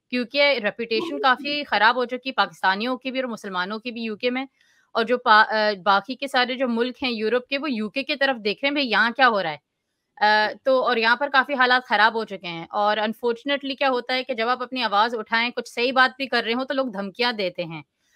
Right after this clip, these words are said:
मगर मैं उसको ये समझती हूँ कि सिर्फ कमजोर लोग धमकी देते हैं,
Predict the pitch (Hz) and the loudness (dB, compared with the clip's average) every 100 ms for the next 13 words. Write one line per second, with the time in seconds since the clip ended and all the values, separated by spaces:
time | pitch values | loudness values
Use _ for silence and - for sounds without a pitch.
0 | _ 214 226 240 226 247 269 269 - 269 | _ -4 0 0 2 2 2 -2 -2 -2
1 | 262 269 247 233 240 269 294 294 - 226 | -2 -2 -4 -4 -6 -6 -4 -8 -4 -4
2 | 214 214 247 262 247 247 214 208 202 226 | -2 2 4 4 2 0 -2 -8 -6 -6
3 | 190 175 214 226 294 | -6 -4 -4 -2 -4